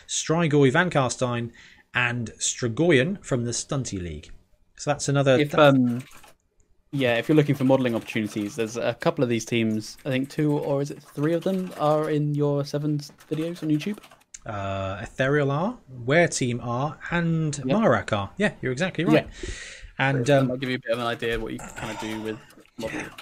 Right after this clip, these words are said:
Speaker 1: And Chaos Halflings, I suppose. <laughs>
Speaker 2: Oh, of course, yeah.
Speaker 1: Yeah. Um,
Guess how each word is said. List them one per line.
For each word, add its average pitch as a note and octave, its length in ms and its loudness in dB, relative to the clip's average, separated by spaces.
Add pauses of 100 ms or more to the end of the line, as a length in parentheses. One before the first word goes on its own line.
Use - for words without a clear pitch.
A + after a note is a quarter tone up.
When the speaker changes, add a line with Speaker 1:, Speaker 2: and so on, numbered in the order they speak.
(440)
Speaker 1:
And C#3 240 -2
Chaos C#3 280 2
Halflings, G#2 460 -6
I G#2 80 -10
suppose. C3+ 420 -6
<laughs> - 60 -2 (600)
Speaker 2:
Oh, G3+ 100 -6
of G#3 60 -10
course, - 300 -6
yeah. A#3+ 160 -8 (100)
Speaker 1:
Yeah. - 300 -2 (540)
Um, D3 240 6